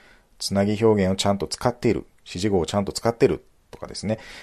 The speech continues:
えー、このあたりが大切なんだなっていうのがわかります。で、こういう形が揃っていて、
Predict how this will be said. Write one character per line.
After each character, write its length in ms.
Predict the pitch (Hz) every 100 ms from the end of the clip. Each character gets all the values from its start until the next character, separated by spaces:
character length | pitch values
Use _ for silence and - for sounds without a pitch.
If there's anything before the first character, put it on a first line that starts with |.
| -
え 200 | 104 107
ー、 40 |
こ 160 | 104 147
の 120 | 180
あ 60 | 202
た 120 | 196
り 80 | 123
が 120 | 131
大 260 | - 107 117
切 180 | 123
な 100 | 139
ん 40 | 131
だ 100 | 95
な 120 | 101
っ 140 | 101
て 140 | _ 73
い 20 |
う 20 |
の 80 | 71
が 320 | 82 95 65 - _
わ 100 | -
か 100 | 78
り 80 | 71
ま 120 | 62
す。 280 | 65 - - _ - - - - - _ _ - _ _ _ _
で、 240 | 127 131 117
こ 200 | - 190
う 60 |
い 60 | 196
う 180 | 196 185
形 440 | - - 185 185
が 260 | 180 170 160
揃 300 | - 165 220
っ 60 |
て 260 | - _ 92
い 120 | 78
て、 500 | - 156 117 76 -